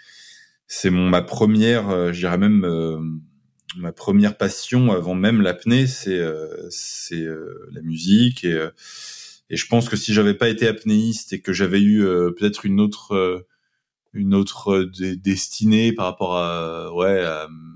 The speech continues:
à cette, euh, cette période de ma vie là qui a, qui a concerné, enfin entre l'âge de, de, de, de dix, douze ans et l'âge de, de vingt-cinq ans, euh, ouais, là, ça aurait pu prendre une autre direction et je pense que cette autre direction aurait été, euh,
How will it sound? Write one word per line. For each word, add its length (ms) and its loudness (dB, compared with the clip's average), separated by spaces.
à 140 -20
cette, 420 -12
euh, 200 -12
cette 240 -12
période 260 0
de 80 0
ma 160 4
vie 240 2
là 320 2
qui 180 -12
a, 140 -12
qui 100 -8
a 40 -2
concerné, 720 0
enfin 220 -6
entre 220 -2
l'âge 240 0
de, 220 -4
de, 320 -8
de, 340 -10
de 300 -10
dix, 240 -8
douze 260 -4
ans 240 4
et 60 0
l'âge 300 -2
de, 340 -4
de 80 -4
vingt-cinq 500 0
ans, 340 4
euh, 280 -2
ouais, 340 2
là, 160 -4
ça 160 -4
aurait 160 0
pu 140 -6
prendre 200 0
une 80 4
autre 140 2
direction 640 0
et 60 4
je 80 -6
pense 160 -6
que 40 -8
cette 200 -6
autre 100 4
direction 500 0
aurait 200 0
été, 220 -4
euh, 300 0